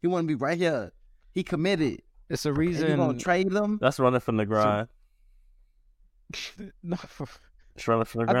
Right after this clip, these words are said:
Speaker 3: grind.
Speaker 2: running from
Speaker 1: He
Speaker 2: the grind is
Speaker 1: grinding in
Speaker 2: staying there.
Speaker 1: Portland. He running in Port-, he grinding
Speaker 3: Yeah,
Speaker 1: in
Speaker 3: that's what I'm
Speaker 1: Portland.
Speaker 3: saying. Running
Speaker 2: That
Speaker 3: from, staying there is running from the grind. You
Speaker 2: Yeah, he
Speaker 3: comfortable
Speaker 2: really
Speaker 3: there.
Speaker 2: is. Yeah. The real grind is
Speaker 1: No,
Speaker 2: trying to
Speaker 1: he
Speaker 2: make
Speaker 1: grinding.
Speaker 2: something work. Something new you ain't never experienced work.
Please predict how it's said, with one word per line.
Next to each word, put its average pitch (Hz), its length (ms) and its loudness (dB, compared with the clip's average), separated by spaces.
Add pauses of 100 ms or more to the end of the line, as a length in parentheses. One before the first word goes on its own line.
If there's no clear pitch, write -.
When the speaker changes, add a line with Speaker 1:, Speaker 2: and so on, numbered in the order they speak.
Speaker 3:
grind. 147 140 -2
Speaker 2:
running 190 200 0
from 190 180 -2
Speaker 1:
He 156 40 2
Speaker 2:
the 143 60 -2
grind 208 340 6
is 202 80 2
Speaker 1:
grinding - 0 -
in 196 60 0
Speaker 2:
staying 156 340 2
there. 147 120 2
Speaker 1:
Portland. 175 260 -6 (580)
He 170 140 0
running 165 380 0
in 151 100 -2
Port-, 156 220 -4
he 160 120 0
grinding 147 400 2
Speaker 3:
Yeah, 156 80 4
Speaker 1:
in 151 60 4
Speaker 3:
that's 120 120 2
what 139 80 2
I'm 127 60 -2
Speaker 1:
Portland. 170 140 4
Speaker 3:
saying. 113 140 4
Running 117 120 2
Speaker 2:
That 143 60 -2
Speaker 3:
from, 147 180 -4
staying 139 320 0
there 160 160 0
is 127 100 0
running 127 180 0
from 123 160 -8
the 107 60 0
grind. 104 320 -2 (760)
You 160 100 -2
Speaker 2:
Yeah, - 0 -
he - 0 -
Speaker 3:
comfortable 151 420 2
Speaker 2:
really 185 280 4
Speaker 3:
there. 156 160 2
Speaker 2:
is. - 180 -14 (1200)
Yeah. 151 320 0 (540)
The 151 100 -2
real 196 240 2
grind 175 300 2
is 147 60 4
Speaker 1:
No, 143 60 2
Speaker 2:
trying - 140 2
to - 60 0
Speaker 1:
he - 40 0
Speaker 2:
make 110 100 0
Speaker 1:
grinding. 123 260 2
Speaker 2:
something 147 160 -2
work. 160 260 0 (240)
Something 156 440 -4
new 175 120 -2
you 156 200 -2
ain't 143 100 -2
never 147 180 0
experienced 139 480 -4
work. 107 260 -10